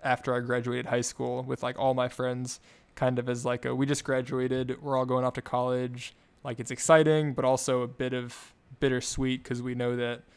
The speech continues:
you know, we've been used to seeing each other every day and all that's about to change. And then we went and saw Fast Seven, which obviously is a very bittersweet movie with the passing of, uh, Paul Walker and the send-off there.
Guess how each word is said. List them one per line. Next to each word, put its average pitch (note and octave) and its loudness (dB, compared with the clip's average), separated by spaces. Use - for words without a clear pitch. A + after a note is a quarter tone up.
you A#2+ -8
know, A2+ -4
we've A#2+ -2
been B2 -2
used C3 2
to C3 -4
seeing C3 -2
each A#2+ -4
other B2 -2
every B2 -4
day A#2+ -2
and A#2 -4
all A#2 -2
that's A#2+ -4
about A#2+ -2
to A#2+ -12
change. A#2+ -6
And C#3 -6
then D#3 0
we C#3+ 2
went C#3 0
and C3 -6
saw C3 2
Fast B2+ -2
Seven, B2+ -4
which A#2+ -10
obviously B2+ -2
is B2 -6
a B2+ -6
very B2+ -2
bittersweet C3 0
movie C3 0
with B2+ -10
the B2+ -10
passing B2 -4
of, A#2+ -8
uh, B2 -6
Paul A#2+ 4
Walker B2 2
and B2 -4
the A#2+ -8
send-off B2 0
there. B2+ 0